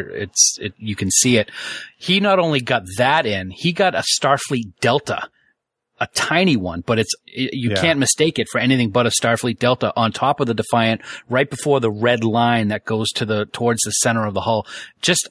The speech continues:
Speaker 1: unbelievable work. The detail is incredible. Uh, the colors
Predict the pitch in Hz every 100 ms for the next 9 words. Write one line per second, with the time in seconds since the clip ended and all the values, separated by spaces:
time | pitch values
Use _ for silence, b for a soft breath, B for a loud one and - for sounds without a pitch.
0 | - 131 131 117 104 107 107 101 95 95
1 | 92 - 107 95 131 - 127 123 117 113
2 | 101 98 - 113 110 107 107 B B B
3 | B 110 110 104 110 - - 143 151 147
4 | 143